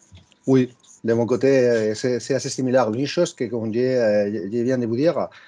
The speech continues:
on a, on a, on n'a pas eu les, les commentaires des reviewers que les, les, les, les jours d'avant, que c'était assez bizarre.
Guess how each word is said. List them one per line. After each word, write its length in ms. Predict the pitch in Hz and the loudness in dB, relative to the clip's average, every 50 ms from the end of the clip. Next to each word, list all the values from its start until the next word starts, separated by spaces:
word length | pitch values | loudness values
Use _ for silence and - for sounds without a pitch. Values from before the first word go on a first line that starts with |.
| - - - | -20 -12 -8
on 480 | - 95 92 92 92 92 85 - 113 120 | -4 -2 -2 -2 -2 -2 -4 -4 -4 -4
a, 340 | 120 117 113 113 113 - - | -2 -2 -2 -4 -4 -6 -8
on 120 | 117 113 | -8 -8
a, 120 | 107 101 - - | -8 -8 -6 -4
on 40 | 113 | -2
n'a 100 | 123 117 | -2 0
pas 180 | 120 127 117 143 | 2 2 2 4
eu 120 | 160 175 | 4 2
les, 300 | 160 139 120 113 110 107 | 2 4 4 6 6 4
les 100 | 107 110 | 4 2
commentaires 420 | - 120 113 120 110 107 151 143 143 | -2 -2 -4 -4 -2 -2 -2 -2 0
des 120 | 139 123 | 0 -2
reviewers 500 | 117 123 113 113 120 117 160 175 165 - | -2 -2 -2 -2 -2 0 0 0 0 -2
que 120 | - - 135 | 0 0 0
les, 540 | 127 123 117 113 113 107 107 104 101 98 - | 2 2 2 2 2 2 0 0 -2 -4 -6
les, 280 | 101 101 104 98 95 | -6 -6 -6 -4 -4
les, 220 | 95 95 95 95 - | -4 -6 -6 -6 -4
les 160 | 98 107 107 | -4 -4 -2
jours 200 | 113 139 131 135 | 0 0 0 2
d'avant, 260 | 139 139 139 165 156 | 2 2 2 0 -2
que 100 | 143 104 | -4 -6
c'était 400 | - - - - 117 117 110 107 | -12 -12 -8 -4 -2 -2 0 0
assez 380 | 104 95 95 98 107 107 - 117 | 0 -2 -2 -4 -4 -4 -6 -6
bizarre. 360 | 110 120 - 165 156 135 - | -6 -6 -4 -4 -4 -4 -6